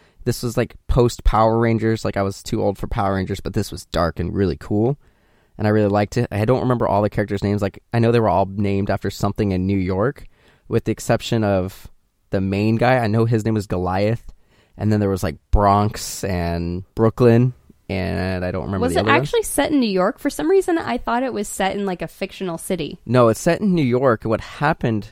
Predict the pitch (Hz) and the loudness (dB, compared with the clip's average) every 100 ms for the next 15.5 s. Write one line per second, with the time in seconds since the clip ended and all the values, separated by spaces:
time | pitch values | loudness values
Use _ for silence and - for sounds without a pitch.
0 | - 113 - - - 110 104 131 139 156 | -6 -6 -6 -12 -8 -6 -2 -2 -2 -2
1 | 147 - 117 107 - 107 110 120 104 85 | -2 0 -4 -4 -6 -4 0 0 0 -4
2 | 95 - - _ - 107 101 107 127 143 | -6 -14 -20 _ -4 -2 -2 0 2 2
3 | 156 147 - 110 107 113 - 175 - 127 | 2 0 -2 -6 -4 -2 0 0 -2 -6
4 | - 127 - 113 - 117 110 104 87 - | -2 -4 -2 -10 -4 -4 -2 -4 -6 -10
5 | - - 107 104 98 92 90 95 90 90 | -12 -4 -2 -2 -4 -4 -4 -4 -6 -8
6 | - - _ _ _ 110 _ 117 - - | -16 -20 _ _ _ -18 _ -2 -2 -2
7 | 113 107 92 113 107 98 101 101 87 98 | 0 -2 -2 -4 -2 -2 -2 -2 -2 -6
8 | 76 _ - 101 107 101 - 98 - 107 | -6 _ -8 -4 -2 -2 0 0 0 -4
9 | 90 92 101 117 113 104 180 - 113 - | -2 -2 -2 -2 -2 0 -2 0 -4 0
10 | 113 127 - 110 107 - 110 131 143 - | 2 2 0 -4 -4 -2 -2 -2 -4 -2
11 | 110 98 107 95 _ - 113 110 147 196 | -2 0 -2 -2 _ -8 -4 -4 -2 -4
12 | - 123 117 110 107 101 98 - 113 120 | -4 0 2 2 2 0 -4 -4 0 2
13 | 135 135 107 107 - 131 - 127 110 110 | 4 2 0 -6 0 0 0 -2 0 2
14 | 107 107 82 101 117 117 120 117 110 107 | 0 -2 -4 0 0 2 0 2 2 0
15 | 101 101 104 110 107 | -2 -2 -2 -2 -2